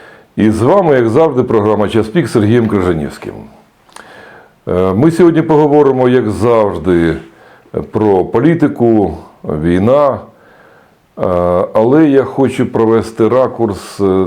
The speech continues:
трошки в історію і нагадати, що є такі знакові особи, які дуже впливають, е, навіть, е, вже будучи не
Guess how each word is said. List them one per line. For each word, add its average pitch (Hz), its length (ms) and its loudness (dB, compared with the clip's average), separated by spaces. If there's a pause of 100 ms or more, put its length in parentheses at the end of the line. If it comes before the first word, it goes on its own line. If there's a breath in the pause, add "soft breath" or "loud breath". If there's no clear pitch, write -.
трошки 104 420 -2
в 95 40 -2
історію 120 680 0 (560 loud breath)
і 110 400 4 (240)
нагадати, 123 760 0
що 107 600 0 (840 soft breath)
є 117 520 2 (340 loud breath)
такі 113 280 0
знакові 104 560 0
особи, 107 600 0 (520 loud breath)
які 110 520 0
дуже 120 360 0
впливають, 120 960 0
е, - 20 -2
навіть, 90 720 0
е, 90 160 2
вже 85 280 -2
будучи 95 500 -4
не 87 320 0